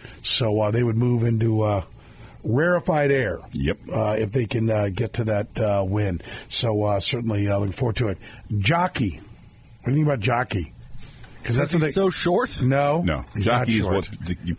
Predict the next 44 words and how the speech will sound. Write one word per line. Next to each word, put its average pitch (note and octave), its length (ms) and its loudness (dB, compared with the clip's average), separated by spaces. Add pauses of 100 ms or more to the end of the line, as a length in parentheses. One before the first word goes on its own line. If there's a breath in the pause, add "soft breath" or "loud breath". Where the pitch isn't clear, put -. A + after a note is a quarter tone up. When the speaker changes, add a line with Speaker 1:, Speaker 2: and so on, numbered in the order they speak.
(140)
Speaker 2:
they F#2 200 -2
call F2 240 -2
people F2+ 320 -2
who E2+ 260 0
do E2 160 0
valet, E2+ 560 0
Speaker 1:
And C3 100 0
that's B2 200 0
his, A#2+ 160 0
Speaker 2:
a - 40 0
Speaker 1:
that's F2 60 0
Speaker 2:
valet F#2 200 2
Speaker 1:
his E2+ 100 -2
Speaker 2:
driver. F2 420 0
Speaker 1:
side C#3 380 0
gig A#2+ 160 0
Speaker 2:
Yeah. A#2 80 0
Speaker 1:
while A2+ 80 0
going A#2 180 2
to G#2 60 -2
school. G#2+ 440 0
Speaker 2:
Yeah, E4+ 180 2
Speaker 3:
Oh, - 20 2
Speaker 2:
they, F2+ 140 2
they, F#2 40 2
Speaker 3:
all F2+ 80 2
right. F#2 80 -4
Speaker 2:
they, F#2 140 0
they F2+ 120 0
call G2 220 0
you F2+ 80 2
a D#2+ 60 0
jockey. D2+ 480 0 (100)
Need, A2 220 0
need, B2+ 340 2
need A#2 160 2
a C3 60 0
jockey. B2+ 480 0 (1160 loud breath)
That's D#2+ 200 -4
what C#2+ 180 -6
they D#2+ 80 -2
call - 200 -6
valet - 240 -4
drivers. - 420 -10